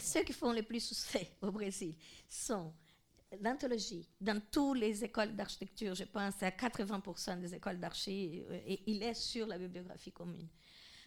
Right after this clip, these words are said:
Après, euh, l'allégorie du patrimoine. Et donc, on a, on peut même voir les, les, la cadence de la publication, combien de temps ça demeure pour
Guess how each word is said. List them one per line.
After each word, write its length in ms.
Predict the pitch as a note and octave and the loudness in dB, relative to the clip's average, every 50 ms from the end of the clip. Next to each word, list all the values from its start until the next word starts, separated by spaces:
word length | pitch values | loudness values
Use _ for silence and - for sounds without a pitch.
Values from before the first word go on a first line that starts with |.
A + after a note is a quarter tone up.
| - _ | -8 _
Après, 640 | - G#3 G#3 - - B3+ B3 A#3+ A#3+ B3 C4 C#4+ D#4 - - _ _ - | -2 -2 0 2 4 6 6 6 6 6 4 2 0 -4 -10 _ _ -4
euh, 640 | A3+ G#3+ G3+ G3 G3 F#3+ F#3+ F#3+ F#3+ F#3+ - - - - - - - A#2+ - - - - - - - D#3+ D#3+ - - | -2 -2 0 -2 -2 -4 -4 -4 -6 -6 -6 -8 -8 -12 -16 -18 -20 -20 -20 -20 -20 -20 -20 -20 -18 -18 -18 -14 -10
l'allégorie 640 | E3 F#3+ G#3+ G#3 A3 A#3 A#3 A#3 A#3+ A3+ A#3+ C#4 A3 | -6 -4 -2 -2 0 0 0 0 -2 -2 0 -2 -2
du 100 | G#3 G3+ | -4 -4
patrimoine. 840 | - G#3 F#3+ - - A3+ G3+ F3+ E3+ E3 D#3+ D#3 D3 C#3 C3+ D3 D#3 - - _ _ _ _ _ _ _ _ _ _ _ _ _ _ _ _ _ - - - - - - - - - | -4 -4 -4 -4 -4 -6 -4 -4 -4 -6 -6 -6 -8 -8 -10 -12 -14 -16 -20 _ _ _ _ _ _ _ _ _ _ _ _ _ _ _ _ _ -6 -6 -6 -6 -14 -14 -14 -8 -4
Et 100 | F#3 E3+ | -2 2
donc, 260 | E3+ A3 C4 C4+ C4 | 4 4 4 6 4
on 100 | C4 A3+ | 4 4
a, 140 | A3 A3+ G#3 - | 4 2 2 2
on 120 | G#3 G3+ G3 | 2 0 2
peut 140 | G3+ G#3+ G#3 | 2 2 2
même 260 | A3+ C4 C4+ B3+ B3 | 4 2 2 2 0
voir 380 | A#3 G#3 G#3+ A3+ A#3 C4 B3 | 0 2 4 4 4 4 4
les, 240 | A#3 A3 G#3 F#3+ E3 | 4 4 2 2 2
les, 600 | G3 F#3+ F#3 F#3+ F#3+ F#3 F#3 F3 F3 E3+ D#3+ - F3 | 0 0 2 2 2 2 2 0 0 -2 -4 -4 -2
la 140 | F3 F3+ | 0 -2
cadence 680 | F#3 - B3 G3+ G3 C4 C#4 C#4 B3+ G#3+ - - - F3 | 0 2 0 2 4 4 4 4 4 2 0 -2 -4 -2
de 80 | E3+ E3+ | 0 0
la 100 | E3+ E3+ | 0 0
publication, 580 | - E3+ E3+ F#3 F3+ - D#3 - - - D3+ E3+ | -2 -4 -6 -6 -6 -8 -6 -6 -6 -6 -6 -4
combien 280 | - - G3+ G3+ G3+ | -4 -2 0 0 0
de 80 | G3 F#3 | 0 -2
temps 340 | F#3 - A#3+ B3 B3 B3 C4+ | -2 -2 0 0 2 0 0
ça 140 | - A3 | -2 -4
demeure 560 | G3+ F3+ C3+ F3+ F3+ F3 F#3 G3+ G#3 G#3 A#3+ A3 | -4 -6 -6 -8 -6 -4 -2 0 0 0 -2 -6
pour 260 | - - G3+ A3+ G#3+ | -8 -8 -8 -8 -8